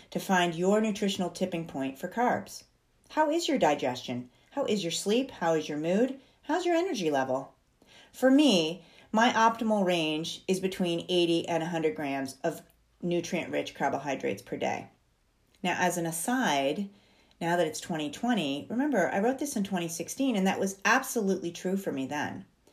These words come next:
But as I like to say, everything changes, and you have to stay curious. For me now, I find that if I am eating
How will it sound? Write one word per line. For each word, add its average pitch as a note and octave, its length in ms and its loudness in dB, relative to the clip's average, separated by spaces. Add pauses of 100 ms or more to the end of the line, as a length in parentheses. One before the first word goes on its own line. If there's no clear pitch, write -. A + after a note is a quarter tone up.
(380)
But G#3 160 6
as A#3+ 160 8
I C#4 80 6
like G3 180 6
to - 80 -8
say, E3+ 580 2 (800)
everything C4 440 0
changes, A#3 560 -2
and F3+ 120 -2
you F3 60 -2
have F3 160 -2
to - 80 -10
stay E3 220 -2
curious. - 680 -2 (1160)
For - 180 2
me A#3+ 180 6
now, G#3+ 720 2
I A#3 140 2
find C4 400 2
that G3 320 0 (300)
if G3 180 -2
I G#3+ 220 2
am G3 320 2
eating F#3 480 0